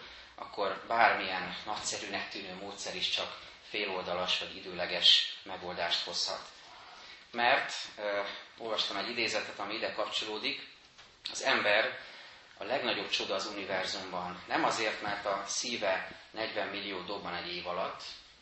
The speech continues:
nem tudom, ezt kiszámolta meg, de biztos ki lehet számolni. Tehát nem csak azért, mert negyvenmillió dobban a szíve egy év alatt, és százezer kilométernyi távolságra pumpálja a vért,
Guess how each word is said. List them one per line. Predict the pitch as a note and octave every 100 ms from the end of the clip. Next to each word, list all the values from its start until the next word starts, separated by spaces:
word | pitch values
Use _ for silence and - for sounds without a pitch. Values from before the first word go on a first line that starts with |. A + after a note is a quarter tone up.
| -
nem | G2 F#2
tudom, | F2+ E2+
ezt | -
kiszámolta | G#2 - F#2 F#2 F2 F2
meg, | F2 A#2
de | G2+
biztos | G2 - F#2 -
ki |
lehet | F2+ E2+
számolni. | - F#2 F#2 G2 C3+ F3+ - - - -
Tehát | G#2
nem | B2
csak | A#2+ -
azért, | G#2 G2+ F2
mert | F2+
negyvenmillió | G#2+ A2+ F#2+ F#2 F#2 F#2
dobban | F2 G2 F2+
a | F2
szíve | - G2 F2+
egy | E2+ F#2
év | G#2+
alatt, | A#2 C#3 D#3 - - - - - -
és | -
százezer | - A#2+ G#2+ F#2+ G2 -
kilométernyi | A2+ G2+ F#2+ F#2+ G2+ F#2 F2+
távolságra | G#2+ G2 F2+ F2+ - F2+ F2+ F2+ F2+ - - - -
pumpálja | A2 G2+ G2+ F2+ F#2 F2 F2 -
a | F#2 F2 - G#2
vért, | G2+ B2+ -